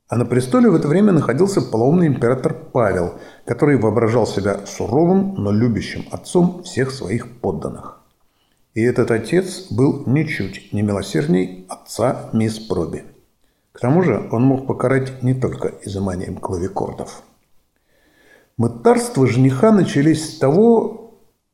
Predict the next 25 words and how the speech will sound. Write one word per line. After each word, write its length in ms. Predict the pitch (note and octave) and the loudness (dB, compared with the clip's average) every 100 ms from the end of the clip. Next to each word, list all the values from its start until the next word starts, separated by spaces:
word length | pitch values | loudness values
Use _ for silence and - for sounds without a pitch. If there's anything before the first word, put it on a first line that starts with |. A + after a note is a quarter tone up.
| _ _ _ | _ _ _
что 240 | - - C3 | -6 0 2
в 40 | |
ответ 600 | C3 E3 E3 - - - | 4 4 2 -2 -14 -6
на 100 | B2+ | -4
прошение 580 | - - - C3+ A#2+ A#2 | -2 -2 0 2 4 2
о 140 | - | 0
браке 540 | A2+ C3 G#3+ G#3+ G#3 - | 0 2 2 2 -2 0
он 280 | D#3 F3+ - | 2 2 2
получил 500 | A#2 A2+ - D#3 D#3+ | 0 0 0 0 0
высочайший 920 | - G#2+ G2 - C3+ B2+ - C3+ C3 | -2 -6 -4 -2 0 0 0 -2 -2
реприманд. 840 | A#2+ A2 - A#2+ A2+ F2+ D#2 - - - _ _ _ _ _ _ _ _ | -4 -4 -4 -2 -2 -2 -6 -12 -20 -20 _ _ _ _ _ _ _ _
В 120 | - G#2 | -6 -2
России 560 | A2+ A#2 - C3+ C3 | -2 -2 -2 4 4
настолько 640 | C3+ B2 - - A3+ A3 - | 4 2 -2 2 2 4 0
достаточно 760 | G#2+ - G#2 G2 G2+ - G2 | 0 -2 -4 -4 -6 -6 -6
девиц, 440 | G2+ G2+ G2 G2 | -2 -2 -2 -4
что 360 | - - - E3 | -10 -10 -2 2
нет 380 | E3+ D3+ - - | 4 4 0 -2
надобности 720 | G#2 C#3 D3+ G#2 G2 - - | 0 2 0 -2 -4 -6 -6
ехать 680 | G2 - A2 C3+ - F#3 - - | -6 -4 -2 0 0 -4 -4 -12
искать 440 | - - A2+ A2 | -12 -6 -6 -4
их 160 | D#3+ - - | -6 -8 -12
в 160 | - G#2 | -6 -4
Англию. 520 | F2+ - E2 D#2 C#2+ - _ _ _ _ _ _ _ _ _ | -2 -4 -4 -4 -6 -12 _ _ _ _ _ _ _ _ _
Чичагов 520 | - - - A#3+ B3 | -20 -4 2 4 4